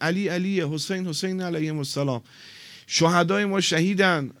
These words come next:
انقلاب ما مسیرش درسته. حالا یه دزدی هم پیدا شده بر-، این کارو کرده. آقا امیرالمومنین زمان حکومتش چقدر دزد گرفت؟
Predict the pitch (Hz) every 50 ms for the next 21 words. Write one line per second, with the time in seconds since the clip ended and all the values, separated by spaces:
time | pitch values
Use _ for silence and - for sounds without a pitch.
0 | - 139 165 170 165 170 170 190 196 190 196 190 190 190 190 190 180 156 139 -
1 | 185 202 196 190 - 156 160 180 196 185 - - 185 170 180 190 202 214 220 208
2 | 220 220 190 185 185 220 233 220 196 196 190 220 214 208 202 190 202 196 190 202
3 | 214 196 - 214 185 202 185 170 127 131 127 - _ _ - _ _ - 180 180
4 | 190 196 190 175 143 147 131 120 113 104 101 98 - _ _ _ _ _ _ _
5 | _ _ _ _ _ _ _ _ _ _ _ _ _ _ _ _ _ _ _ _
6 | _ _ _ _ _ _ _ _ - - - _ 127 147 185 208 208 196 131 170
7 | 180 180 175 175 170 170 180 202 208 185 185 175 180 180 175 175 170 139 - -
8 | 160 147 143 165 170 185 208 208 208 196 - - 220 226 226 196 180 175 151 131
9 | 127 117 107 104 92 - - - - -